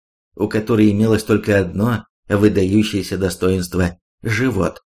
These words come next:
При взгляде на всё остальное прямо слёзы наворачивались. Невыразительное, болезненное, бледное лицо, на котором выделялись неестественно крупные глаза,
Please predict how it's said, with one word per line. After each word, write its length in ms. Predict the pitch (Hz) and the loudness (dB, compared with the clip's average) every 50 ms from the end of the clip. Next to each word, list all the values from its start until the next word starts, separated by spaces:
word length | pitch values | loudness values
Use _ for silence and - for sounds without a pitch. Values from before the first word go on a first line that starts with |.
| _ _ _ _ _ _ _ _ _ _ _ - | _ _ _ _ _ _ _ _ _ _ _ -2
При 180 | - 107 110 117 | 2 4 4 4
взгляде 480 | 107 101 92 104 143 190 214 185 185 170 | 4 2 0 -2 0 0 0 -2 -2 -4
на 100 | 170 - | -6 -6
всё 200 | - - 190 175 | -4 -4 -4 -4
остальное 500 | 170 - - 135 143 160 180 170 143 143 | -4 -4 -4 -4 -2 0 2 2 2 2
прямо 340 | - - 147 156 156 147 | 0 -2 -2 -2 -2 -2
слёзы 640 | 117 - - 107 95 98 95 120 165 185 180 147 151 | -4 -4 -4 -4 -4 -2 -2 -2 -2 -2 -2 -4 -4
наворачивались. 880 | 143 143 120 123 120 120 120 98 - - - 60 58 80 - - _ _ _ _ _ _ _ - | -6 -4 -4 -2 -2 0 -2 -2 -4 -6 -8 -8 -8 -8 -10 -12 _ _ _ _ _ _ _ -8
Невыразительное, 1040 | 110 117 127 131 127 127 127 123 113 101 113 139 135 - - - - 78 80 80 - | -6 -4 -2 0 0 2 2 2 2 2 0 -2 -2 -2 -6 -10 -8 -8 -8 -8 -4
болезненное, 720 | - 104 107 120 135 143 127 95 92 101 104 107 104 101 | -2 0 2 4 4 4 2 2 0 0 0 2 2 2
бледное 560 | 90 87 90 98 131 147 135 117 110 110 107 | 0 0 0 2 2 0 0 0 0 2 2
лицо, 500 | 98 101 92 - - - 170 175 170 - _ _ _ _ _ _ _ - | 2 0 -2 -4 -4 -4 -4 -4 -4 -6 _ _ _ _ _ _ _ -8
на 160 | - 110 117 107 | -4 -2 -2 0
котором 380 | - 110 - 156 151 143 127 | 0 -2 0 0 0 0 0
выделялись 560 | 113 127 113 120 123 143 139 139 127 - - - | 0 0 0 2 0 0 0 0 -2 -2 -6 -6
неестественно 920 | 127 120 113 110 107 - - - - 143 160 156 - - 139 139 135 135 | -4 -2 0 0 -2 -2 -6 -6 -4 -6 -4 -6 -6 -8 -8 -4 -4 -6
крупные 580 | 131 - - 104 113 123 120 - 107 107 104 95 | -6 -4 -2 0 0 0 -2 -2 -2 0 0 0
глаза, 540 | 95 95 95 92 87 90 90 90 95 98 | 0 -2 -2 -2 -2 -2 -2 -4 -4 -6